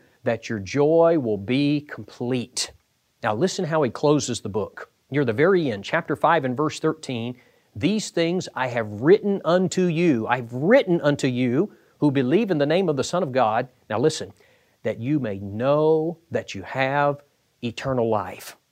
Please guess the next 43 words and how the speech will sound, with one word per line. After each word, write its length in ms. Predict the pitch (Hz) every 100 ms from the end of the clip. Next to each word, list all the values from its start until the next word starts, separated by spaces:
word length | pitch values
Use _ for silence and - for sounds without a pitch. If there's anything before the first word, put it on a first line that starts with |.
| _ _ _
and 120 | 120 120
that 180 | 120
you 80 | 139
may 140 | 131 135
continue 580 | 127 113 - 196 196 123
to 140 | 123
believe 460 | 113 113 135 175 135
in 80 |
the 80 | 117
name 240 | 120 151 143
of 60 |
the 80 | 123
Son 180 | - 139
of 80 | 120
God." 320 | 113 - - _ _ _ _
I 60 | 185
want 220 | 233 -
you 40 |
to 80 | 160
notice 440 | 147 208 156 139 - - _ -
the 100 | 135
word 240 | 139 147
"know." 540 | 127 156 151 95 - - _ _
He 120 | - 220
doesn't 320 | 220 - -
say, 260 | - 131 - _ _
"Hope 280 | - 135 196
that 160 | 151 139
you 60 |
have 160 | 123 131
eternal 340 | 123 127 120
life." 220 | 120 196
He 80 | 151
doesn't 260 | 139 151 -
say, 140 | 131
"Wait 300 | 107 117 139
and 100 | 123
see 340 | - 147 170 208
if 140 | -
you 80 | 147
have 280 | 151 160 156 - - -
eternal 400 | 147 - 156 131
life." 480 | 127 139 226 -